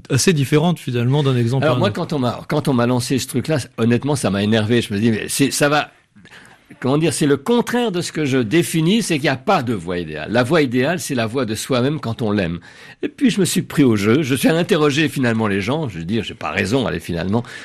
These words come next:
Speaker 2: je vais sa-, un peu savoir. Et c'est très subjectif, là aussi. Parce qu'il n'y a pas une seule voix. Et, euh, parfois même des voix que je ne connaissais même pas. Et au fond, la voix de l'homme idéal, c'est, je dirais, pour bon,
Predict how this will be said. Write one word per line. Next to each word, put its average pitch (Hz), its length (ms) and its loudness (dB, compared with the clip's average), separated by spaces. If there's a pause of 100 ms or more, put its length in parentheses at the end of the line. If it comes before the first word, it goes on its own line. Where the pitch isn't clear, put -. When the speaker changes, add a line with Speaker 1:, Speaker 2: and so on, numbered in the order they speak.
(140)
Speaker 2:
je 92 100 -10
vais 95 120 0
sa-, - 300 -2
un 104 80 0
peu 117 140 -2
savoir. 117 360 0 (520)
Et 175 380 2
c'est - 200 -4
très 131 160 -2
subjectif, 104 640 -4
là - 100 -10
aussi. - 340 -10 (540)
Parce - 160 -6
qu'il 135 160 2
n'y 117 80 4
a 104 60 0
pas 123 260 -4
une 131 160 2
seule 123 240 0
voix. 113 380 -4 (800)
Et, 131 260 6
euh, 110 220 0
parfois 139 320 -4
même 131 200 -2
des 120 120 0
voix 120 240 0
que 95 60 -6
je 107 60 -4
ne 110 60 -2
connaissais 117 420 -2
même 101 240 -4
pas. 165 320 -4 (800)
Et 139 60 2
au 180 100 4
fond, 233 520 -2
la 143 180 2
voix 180 580 -2
de 123 200 -6
l'homme 165 420 -2
idéal, 160 540 0
c'est, 160 340 -2
je 127 60 -2
dirais, 151 580 -2 (300)
pour 87 160 -8
bon, 82 280 -12